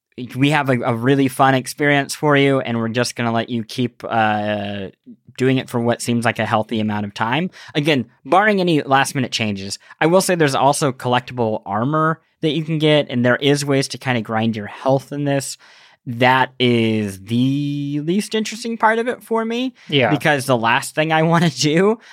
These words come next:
Speaker 1: um, when, uh, playing a game where the fun is zipping around is stop, uh, and look for armor things, uh, and try to figure out, you know, what I'm missing.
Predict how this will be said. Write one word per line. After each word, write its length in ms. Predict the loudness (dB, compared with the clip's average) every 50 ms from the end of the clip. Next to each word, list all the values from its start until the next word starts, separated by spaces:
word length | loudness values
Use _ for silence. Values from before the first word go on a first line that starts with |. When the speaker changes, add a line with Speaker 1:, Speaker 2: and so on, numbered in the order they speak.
| -20 -16 _
Speaker 1:
um, 400 | 2 4 4 4 4 2 0 -2 -2
when, 280 | -2 -2 0 2 2 0
uh, 380 | 0 -2 -2 0 2 2 2 0
playing 240 | 0 0 0 0 0
a 60 | 0
game 300 | 0 0 0 0 0 0
where 180 | 0 -2 -2 -2
the 100 | -4 -6
fun 320 | -4 -2 0 0 0 0
is 460 | -2 -4 -4 -2 -2 -2 -4 -6 -6
zipping 320 | -4 -4 -4 -2 -4 -4 -4
around 560 | -4 -4 -4 -2 -2 -2 -2 -2 -2 -4 -8 _ _ _ _ -4
is 420 | 0 0 2 2 0 -2 -4 -6
stop, 540 | -8 -8 -6 -4 -2 0 0 0 -2 -4 -8 _ _ _ _ _ _ _ _ _ 0
uh, 540 | 2 2 4 4 2 2 2 0 0 -2 -4 -6 -4
and 200 | -4 -2 -2 -2
look 160 | -2 -4 -6 _ _ _ _ _ _ _ _ _ _ _ _ -4
for 200 | -2 -2 -2 0 -2
armor 600 | -2 -2 -2 -2 -2 -2 -2 -4 -4 -6 -8 -10 _ _ -6 -2
things, 580 | -2 -2 -2 -2 -4 -6 -6 -8 -10 -12 -16 -18 -12 -6
uh, 40 | -2 -2 -2 -2 -2
and 140 | -4 -4
try 140 | 0 0 0
to 80 | 0 0
figure 300 | -2 -4 -4 -2 0 2
out, 180 | 2 0 0
you 80 | -2 -4
know, 340 | -4 -2 -2 -4 -4 -6 -10 -12
what 400 | -12 -10 -6 -2 0 0 0 0
I'm 240 | 0 -2 -2 -2 -2
missing. 540 | -4 -4 -6 -6 -6 -6 -6 -6 -6 -8